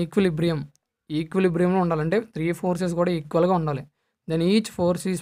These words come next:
proportional to the sine of the angle between other two forces. Each force అంటే ఒక్కొక్క ఫోర్స్ sine of the అన్నాడు. Of means into, sine means sine. So, sine, of means into. Other two force అన్నాడు కాబట్టి ఈ రెండిట్లు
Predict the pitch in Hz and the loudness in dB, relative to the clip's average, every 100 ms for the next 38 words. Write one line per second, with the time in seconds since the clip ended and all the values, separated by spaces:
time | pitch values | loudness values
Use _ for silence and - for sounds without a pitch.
0 | 165 151 165 170 180 170 156 160 170 160 | -2 0 0 -2 -2 -2 -2 -2 0 -2
1 | 147 - 151 160 180 175 156 170 160 160 | -4 -6 -2 0 2 0 0 0 0 0
2 | 170 165 185 170 151 165 160 156 156 151 | -2 -2 -2 -2 -2 -2 -4 0 0 0
3 | 165 151 - _ _ _ _ _ _ 147 | -4 -6 -14 _ _ _ _ _ _ -2
4 | 180 175 175 175 175 180 160 180 - 185 | -2 -2 -2 0 0 -2 -2 -2 -2 -2
5 | 165 160 147 196 214 - - 151 175 185 | 2 0 0 -4 -4 -6 -6 -2 2 4
6 | 175 156 180 165 156 131 156 160 180 180 | 4 2 0 0 -2 0 0 0 0 0
7 | 165 160 151 160 160 170 202 196 170 151 | 0 -2 -2 -2 -2 0 0 -2 -2 -2
8 | 143 - _ - 180 156 156 147 - _ | -4 -8 _ -8 -4 -2 -2 -4 -8 _
9 | 156 151 185 180 156 151 143 - _ _ | -4 -2 -2 -2 -2 -4 -6 -8 _ _
10 | _ _ 147 180 185 196 180 190 185 175 | _ _ 0 2 2 2 2 0 0 0
11 | 170 165 165 170 202 165 175 196 190 | 0 0 0 0 0 2 0 0 0